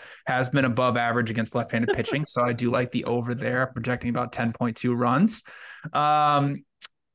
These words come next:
Speaker 1: what was the other game I had? Oh, the, uh, the Yankees and the Cardinals under
Speaker 2: Uh-huh.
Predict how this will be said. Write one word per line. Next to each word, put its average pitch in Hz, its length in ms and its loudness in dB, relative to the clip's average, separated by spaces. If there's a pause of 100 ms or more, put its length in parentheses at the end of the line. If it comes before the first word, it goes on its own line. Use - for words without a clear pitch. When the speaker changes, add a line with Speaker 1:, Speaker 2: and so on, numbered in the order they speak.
(160)
Speaker 1:
what 143 80 -4
was 127 140 -4
the 113 80 -2
other 117 140 -2
game 117 180 -6
I 120 40 -2
had? 117 140 -4
Oh, 165 400 2
the, 147 240 6
uh, 139 400 4 (300)
the 135 140 0
Yankees 190 720 0 (100)
and 143 100 0
the 151 60 -2
Cardinals 156 800 0
under 139 300 4
Speaker 2:
Uh-huh. 117 200 2